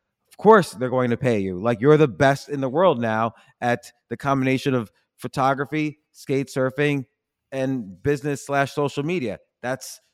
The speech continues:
that, when people think of that intersection, that became you. And stuff like that is really important. So even when I, you know, again, I'm doing the, I do the plus minus equal. I give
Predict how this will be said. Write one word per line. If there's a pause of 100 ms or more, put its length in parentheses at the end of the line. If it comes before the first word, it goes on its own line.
(220)
that, (580)
when
people
think
of
that
intersection,
that
became
you. (540)
And
stuff
like
that
is
really
important.
So (420)
even
when
I, (280)
you
know, (100)
again,
I'm
doing
the,
I
do
the
plus
minus
equal.
I
give